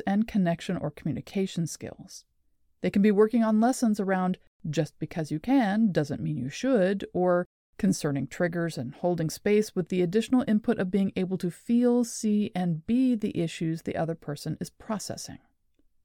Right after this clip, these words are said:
Souls who have already matured into service work also use this mix in order to have the full suite of skills or even advanced psychic packages at their disposal, depending on the purpose for the embodiment.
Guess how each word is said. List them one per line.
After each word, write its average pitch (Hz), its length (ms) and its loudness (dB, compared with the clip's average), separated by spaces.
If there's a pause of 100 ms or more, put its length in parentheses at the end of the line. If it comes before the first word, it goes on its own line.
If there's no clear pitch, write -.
(560)
Souls 302 380 2
who 381 120 -2
have 349 180 -4
already 262 280 2
matured 226 440 2
into 190 160 0
service 294 420 -4
work 214 260 0
also 320 360 0
use 233 300 4
this 196 220 -2
mix 180 300 -2
in 202 140 0
order 196 180 0
to 220 80 0
have 185 300 -2
the 175 80 -2
full 202 260 0
suite - 320 -4
of - 140 -6
skills 180 360 -2
or 180 120 -2
even 160 340 -2
advanced 180 640 0
psychic - 400 -8
packages 147 580 -6 (120)
at 220 200 -2
their 277 120 2
disposal, 190 580 -4
depending 262 460 2
on 302 80 4
the 285 40 -2
purpose 208 440 -2
for 160 160 -4
the 165 100 -4
embodiment. 180 720 -2